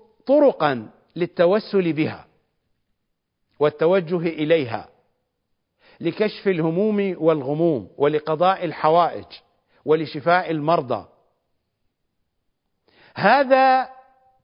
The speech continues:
مقبول عند عوام المسيحيين، لكن إذا سألنا رجال الدين وراء الأبواب فإنهم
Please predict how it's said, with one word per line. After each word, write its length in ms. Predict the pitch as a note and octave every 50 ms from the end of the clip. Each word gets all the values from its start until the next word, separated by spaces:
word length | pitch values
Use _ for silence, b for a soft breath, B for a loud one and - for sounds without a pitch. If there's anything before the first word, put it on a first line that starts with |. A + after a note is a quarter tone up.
| _ _ _ _
مقبول 920 | D#3+ F3 F#3+ G#3+ G#3+ - G3+ G#3 C#4 D#4+ F#4 F4+ D4+ B3 F#3+ C#3 A2+ G2 F#2 - _ _ _ _ _ _ _ _ _ _ _
عند 240 | D#3 F#3 G3 F3+ F#3
عوام 500 | F#3 E3 F3 F#3+ G3+ G#3 G3+ G3 F#3 F3+
المسيحيين، 840 | E3 D3 C#3+ D3 E3+ - - C3+ A2+ - B2+ A#2 G#2+ G#2 F#2 E2+ - _ _ _ _ _ _ _ _ _ _ _ _ _ _
لكن 360 | - C#3 C#3+ C#3 - D#3+ D#3
إذا 320 | D3 B2 D#3 C#3 D3 C#3+ C#3
سألنا 640 | C3+ - D#3 D3+ F3 G3+ G#3 F#3 E3+ D3 B2+ G#2+ b b b b b b -
رجال 480 | C3 D#3+ E3 D3+ G3 B3+ C4 B3 A#3 G#3
الدين 640 | F3 D3+ C3+ C3 E3 F3+ E3+ C#3+ B2 G#2+ F2+ D#2+ - _ _ _ _ _ _ _ _ _ _
وراء 460 | A#2+ D3 D#3 E3+ G3 A3 G#3 F3 E3+
الأبواب 560 | E3+ D3+ D#3 D3 C3+ C#3 E3+ G3+ A3 A#3 G3+ B B B B _
فإنهم 800 | - E3 E3 D#3+ F3 F3+ E3+ D#3+ D#3 D3+ D#3+ D#3 D3+ D3+ -